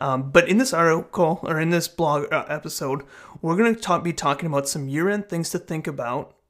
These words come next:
when it comes to vehicles, and also discussing just general,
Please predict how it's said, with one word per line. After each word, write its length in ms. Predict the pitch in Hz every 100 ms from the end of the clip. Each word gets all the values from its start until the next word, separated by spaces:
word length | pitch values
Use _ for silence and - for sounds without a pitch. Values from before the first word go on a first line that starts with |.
| _ -
when 160 | 170
it 80 | 143
comes 240 | - 156 220
to 60 |
vehicles, 600 | 170 135 123 123 139 - _ _ - -
and 160 | 175 165
also 360 | 156 - 254
discussing 540 | 202 175 - 156 - 151
just 240 | 160 -
general, 560 | - 151 185 190 170